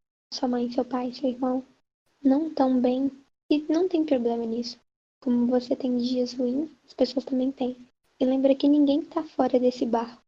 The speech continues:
Tá todo mundo no mesmo barco agora. Então, se outra pessoa tá com alguma dificuldade,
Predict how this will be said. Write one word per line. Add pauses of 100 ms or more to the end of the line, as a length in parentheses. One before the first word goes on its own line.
(520)
Tá
todo
mundo
no
mesmo
barco
agora. (460)
Então, (540)
se
outra
pessoa
tá
com
alguma
dificuldade,